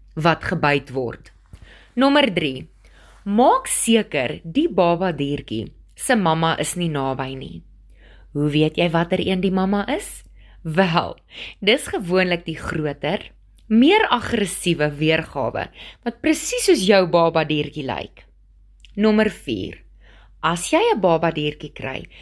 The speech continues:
bring dit onmiddellik vir my.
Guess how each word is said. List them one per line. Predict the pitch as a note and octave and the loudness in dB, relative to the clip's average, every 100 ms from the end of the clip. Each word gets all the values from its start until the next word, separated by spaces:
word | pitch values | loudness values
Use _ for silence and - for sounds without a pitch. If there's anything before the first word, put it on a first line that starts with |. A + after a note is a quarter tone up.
| - F3+ | -14 0
bring | A#3+ D4 E4 | 4 4 4
dit | F#4 F#4 - | 0 -2 0
onmiddellik | B3+ C4 A#3+ E3+ F3+ F#3 F#3+ F#3 F#3 | 2 4 0 0 0 0 0 -4 -8
vir | - G#3 | 0 0
my. | F3 C#3 C#3 B2 - D#3+ | 0 -2 -2 -2 -6 -10